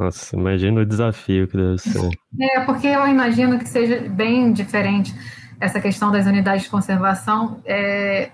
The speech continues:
Speaker 2: que são inseridas numa cidade. Você tem uma pressão, é, é, urbana muito grande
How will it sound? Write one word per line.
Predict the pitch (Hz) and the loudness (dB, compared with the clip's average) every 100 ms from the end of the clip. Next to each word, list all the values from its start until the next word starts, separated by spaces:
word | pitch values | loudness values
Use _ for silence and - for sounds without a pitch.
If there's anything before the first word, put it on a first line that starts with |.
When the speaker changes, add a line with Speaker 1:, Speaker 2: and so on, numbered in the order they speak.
| _ | _
Speaker 2:
que | 220 | -4
são | - 214 214 | 0 2 2
inseridas | 214 226 220 254 277 | 2 2 2 2 4
numa | 226 220 | 2 2
cidade. | 208 202 196 196 226 233 247 - - - _ _ - | 0 -2 0 0 0 -2 -6 -10 -20 -20 _ _ -10
Você | - | -4
tem | 202 220 | -2 2
uma | 233 226 | 2 2
pressão, | 226 208 - 220 208 233 226 | 0 -2 -2 0 2 2 0
é, | 214 - - 196 | -2 -6 -4 0
é, | 196 | 2
urbana | 190 185 196 233 226 | 2 2 2 2 2
muito | 196 185 | 2 0
grande | 190 190 208 262 285 | -2 -2 2 2 2